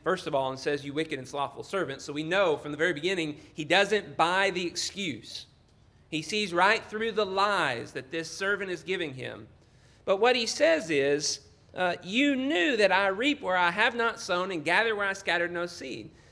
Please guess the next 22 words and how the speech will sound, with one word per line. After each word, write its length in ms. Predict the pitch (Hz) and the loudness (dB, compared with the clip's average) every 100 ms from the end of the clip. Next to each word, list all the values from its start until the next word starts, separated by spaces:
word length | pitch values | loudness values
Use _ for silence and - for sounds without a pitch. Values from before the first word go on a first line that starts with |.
| - | -8
He, 140 | 208 | -6
he 100 | - | -6
kind 240 | 208 247 254 | 0 2 4
of 100 | 214 | 4
just 260 | 214 208 | 2 2
restates 760 | 196 247 262 - 262 269 208 - | -2 -2 -2 0 6 8 8 4
what 200 | 214 208 | 2 2
the 80 | 185 | 4
man 280 | 196 208 202 | 4 4 2
said. 500 | - 170 117 104 - - - _ - | 2 2 2 -2 -12 -20 -20 _ -14
Now, 220 | - 151 - - - | -4 -4 -4 -12 -4
as 220 | 160 160 | -2 -2
you 80 | 170 | -2
read 200 | 226 233 | -2 -2
through 180 | 220 185 | -4 0
that, 520 | 127 123 147 - - _ _ - _ - - | 2 2 0 -8 -20 _ _ -20 _ -20 0
don't 240 | 175 190 185 | 2 4 6
read 180 | 202 | 6
it 140 | 190 165 | 6 2
and 100 | 156 | 0
say, 280 | 160 160 165 | 4 4 6
"Well, 420 | 139 143 139 | 4 4 2